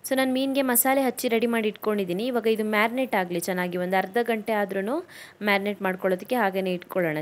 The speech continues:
ಚೆನ್ನಾಗಿ ಹಿಡೀಲಿ ಮಸಾಲೆ ಮೀನಿಗೆ. ನಾನಿಲ್ಲಿ ಒಂದು ಪ್ಲೇಟಲ್ಲಿ ಚಿರೋಟಿ ರವೆನ ತೊಗೊಂಡಿದ್ದೀನಿ, ಅದಕ್ಕೊಂದು ಕಾಲು ಚಮಚ ಉಪ್ಪನ್ನು ಸೇರಿಸ್ಕೊಳ್ತಾ ಇದ್ದೀನಿ. ಚೆನ್ನಾಗಿ ಮಿಕ್ಸ್ ಮಾಡಿ ಇಟ್ಕೊಳ್ಳಿ ಇದನ್ನು. ರವೆಗೆ ಉಪ್ಪು ಸೇರಿಸೋದ್ರಿಂದ ಹೊರಗಡೆ ಕೋಟಿಂಗು ಸಪ್ಪೆ ಅನಿಸಲ್ಲ, ರುಚಿಯಾಗಿ ಬರುತ್ತೆ.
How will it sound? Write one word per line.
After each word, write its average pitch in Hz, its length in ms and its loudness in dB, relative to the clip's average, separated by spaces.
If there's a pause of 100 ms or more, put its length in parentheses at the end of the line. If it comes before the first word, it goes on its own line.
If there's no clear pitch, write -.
(100)
ಚೆನ್ನಾಗಿ 175 340 -4
ಹಿಡೀಲಿ 170 320 -4
ಮಸಾಲೆ 151 400 -4
ಮೀನಿಗೆ. 156 380 -8 (1040)
ನಾನಿಲ್ಲಿ 254 300 6
ಒಂದು 254 180 2
ಪ್ಲೇಟಲ್ಲಿ 262 500 4
ಚಿರೋಟಿ 247 360 6
ರವೆನ 214 320 4
ತೊಗೊಂಡಿದ್ದೀನಿ, 185 540 0
ಅದಕ್ಕೊಂದು 214 360 -2
ಕಾಲು 220 240 2
ಚಮಚ 226 200 -2 (100)
ಉಪ್ಪನ್ನು 214 360 -4
ಸೇರಿಸ್ಕೊಳ್ತಾ 175 640 -2
ಇದ್ದೀನಿ. 160 240 -4 (440)
ಚೆನ್ನಾಗಿ 240 380 2
ಮಿಕ್ಸ್ - 260 0
ಮಾಡಿ 214 200 2
ಇಟ್ಕೊಳ್ಳಿ 165 380 0
ಇದನ್ನು. 156 260 -4 (1120)
ರವೆಗೆ 247 360 8
ಉಪ್ಪು 247 260 -4
ಸೇರಿಸೋದ್ರಿಂದ 202 600 2 (120)
ಹೊರಗಡೆ 240 360 4 (120)
ಕೋಟಿಂಗು 233 500 4
ಸಪ್ಪೆ 240 320 0
ಅನಿಸಲ್ಲ, 180 400 0
ರುಚಿಯಾಗಿ 208 560 -2
ಬರುತ್ತೆ. 175 340 -2